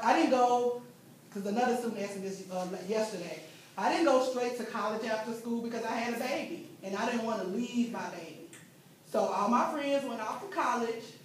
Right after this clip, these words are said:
and I had to wait because I didn't wanna leave my baby. Um, I went back to school to become a nurse, so I am a nurse, um, before I left Memphis, and then I went, uh, to,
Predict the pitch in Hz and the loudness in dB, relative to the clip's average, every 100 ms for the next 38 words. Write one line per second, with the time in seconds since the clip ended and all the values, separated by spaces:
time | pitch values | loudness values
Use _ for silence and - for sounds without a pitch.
0 | - 190 190 208 208 185 - 175 196 208 | -16 -8 -4 -4 -4 -8 -6 -4 -2 -2
1 | - 180 185 185 190 190 185 180 170 190 | -4 -4 -4 -4 -4 -6 -6 -8 -8 -8
2 | 165 180 180 - - - - - - - | -8 -6 -6 -8 -12 -18 -20 -20 -20 -2
3 | 196 185 185 180 - - - - - - | 0 0 -2 -6 -8 -10 -16 -20 -20 -20
4 | - - - - - - - 202 233 233 | -20 -20 -20 -20 -20 -16 -4 0 0 2
5 | 240 240 - 233 214 202 214 226 202 185 | 0 -2 -4 -4 -4 -4 -2 -2 -2 -2
6 | - - - - 190 185 190 208 247 214 | -6 -10 -18 -12 -8 -6 -6 -6 -4 -6
7 | 175 - - - - - - - - - | -6 -10 -14 -20 -20 -20 -20 -20 -20 -20
8 | - 185 180 175 175 170 170 185 214 202 | -14 -10 -8 -8 -8 -10 -8 -8 -4 -2
9 | 196 196 226 214 175 190 226 156 190 190 | -2 -2 -4 -8 -6 -8 -8 -8 -8 -6
10 | 185 185 185 175 180 202 - - 185 180 | -6 -8 -8 -6 -6 -6 -8 -12 -10 -8
11 | 175 175 - - 220 196 190 190 | -8 -12 -10 -6 -4 -4 -4 -6